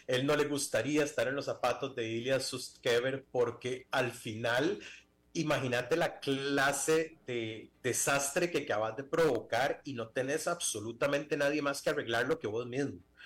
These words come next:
¿Ok? Eh, él no va a quedar como C E O. Me parece que, eh, primero se iban a traer a, a Mira, que es otra de las grandes figuras y es, este, una de las grandes figuras femeninas,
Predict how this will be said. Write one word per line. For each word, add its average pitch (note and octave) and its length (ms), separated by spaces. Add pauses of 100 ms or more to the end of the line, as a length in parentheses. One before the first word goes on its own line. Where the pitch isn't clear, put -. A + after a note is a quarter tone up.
(180)
¿Ok? A2+ 140
Eh, D3 600
él E3+ 200
no F#3+ 120
va F#3+ 100
a F#3+ 60
quedar F3 320
como D#3+ 180
C - 160
E D#3+ 220
O. D#3+ 200
Me C3 140
parece A#2+ 480
que, B2+ 600
eh, A2+ 140
primero A#2+ 440
se C#3+ 160
iban C#3 180
a D3+ 140
traer A#2 340
a, B2+ 600
a A#2+ 160
Mira, D#3 320
que C3 80
es - 80
otra C#3 260
de C3+ 80
las A#2+ 140
grandes C3 320
figuras C#3 500
y G#2 160
es, G#2+ 220
este, A#2+ 400
una A2+ 140
de C3 60
las B2+ 100
grandes B2+ 280
figuras A#2+ 320
femeninas, A#2 580